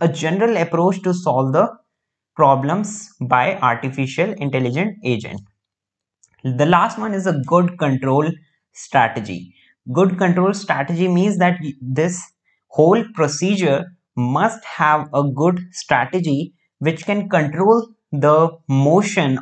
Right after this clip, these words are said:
of the states or the transition between the states. What are these two strategies? The first one is that it must cause some motion, right? So if I'm moving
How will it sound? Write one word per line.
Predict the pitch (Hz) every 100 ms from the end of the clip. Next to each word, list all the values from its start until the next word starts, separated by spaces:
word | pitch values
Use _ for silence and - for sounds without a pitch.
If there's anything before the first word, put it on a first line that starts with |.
| 131
of | 131 131 131 _ _ _ _ -
the | 131 135
states | 135 - 117 92 - - -
or | 131
the | 135 131
transition | 143 123 131 160 185 165
between | 135 127 120
the | 98
states. | - 71 - - - _ -
What | 127 156 180
are | 202
these | 170 175 185 -
two | 214
strategies? | 208 - 151 139 175 190 226 226
The | 147 143
first | 143 160 180 180
one | 170
is | 151 165 175
that | 139 143 -
it | 143 151
must | 135 117 131 175 - _ -
cause | 127 123 160 -
some | - 123 135
motion, | 127 120 - 80 101
right? | 127 180 196 _ - -
So | - 131
if | 147 208 208
I'm | 185 147
moving | 147 180 202